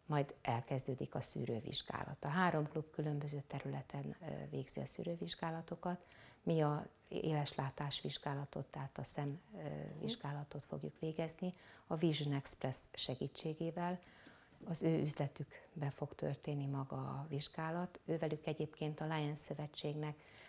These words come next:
szerződése van az egész ország összes Vision Expressébe,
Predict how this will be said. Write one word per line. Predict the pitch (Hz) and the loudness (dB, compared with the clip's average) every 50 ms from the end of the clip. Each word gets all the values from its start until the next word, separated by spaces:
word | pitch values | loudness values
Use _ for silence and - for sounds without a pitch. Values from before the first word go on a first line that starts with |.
| - - | -14 -4
szerződése | - - - 160 151 147 - - 151 147 - 147 143 - - 156 147 - | -2 4 6 6 6 6 4 2 4 6 6 4 4 4 0 -2 -2 -2
van | 165 165 175 175 175 - - - - - - | -2 0 0 -2 -2 -4 -10 -20 -20 -20 -14
az | - - | 0 2
egész | 160 147 151 156 147 - - | 2 2 4 2 0 0 0
ország | 160 156 - - - 147 147 - | 0 -2 0 0 0 0 2 2
összes | - 156 - - - 151 143 - - - - 147 143 | 0 0 0 2 0 0 0 0 0 -2 0 -2 0
Vision | 151 147 151 143 147 143 143 | 0 0 0 0 0 0 -2
Expressébe, | 143 - - - - - 147 139 - - - 143 139 - 151 151 151 | -2 -4 -8 -12 -6 -6 -4 -4 -2 -2 -2 -2 0 0 0 -2 -2